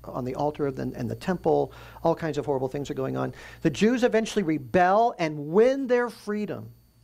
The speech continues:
Now, this is the time between the Old and New Testaments this is going on. They win their freedom. And their leader, named John Hyrcanus, attacked the Samaritans,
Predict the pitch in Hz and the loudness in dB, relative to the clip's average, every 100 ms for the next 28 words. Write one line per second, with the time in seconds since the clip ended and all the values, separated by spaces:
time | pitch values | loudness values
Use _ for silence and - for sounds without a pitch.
0 | _ _ _ - _ - - - - - | _ _ _ -20 _ -20 -20 -20 -20 -20
1 | _ - - - - 135 165 208 190 - | _ -20 -20 -14 -4 -2 -2 -4 -4 -2
2 | 180 170 147 170 165 143 143 147 135 131 | -2 -2 -6 -6 -4 0 0 0 -4 -6
3 | 131 117 127 120 - 117 110 113 - - | -6 -8 -10 -10 -10 -10 -10 -10 -8 -8
4 | - 127 - - - - - 135 139 185 | -10 -14 -18 -20 -20 -20 0 2 4 2
5 | 208 196 - 160 123 117 117 - - - | 2 -2 -4 -6 -6 -10 -16 -20 -12 -2
6 | 170 165 156 170 277 190 156 151 147 165 | 0 0 0 0 0 0 0 -2 -2 0
7 | 160 165 151 - 226 233 131 131 - - | 0 0 -4 -4 -2 0 -2 -4 -10 -18
8 | - - - - - - - - - - | -20 -20 -20 -20 -20 -20 -20 -20 -20 -20
9 | - - - - - - - - - - | -20 -20 -20 -20 -20 -20 -20 -20 -20 -20
10 | - - 170 - - 220 240 - - 185 | -14 -4 -4 -4 0 0 0 -6 -6 -4
11 | - 175 175 170 - 123 - - - | -2 -4 -4 -4 -8 -14 -16 -20 -20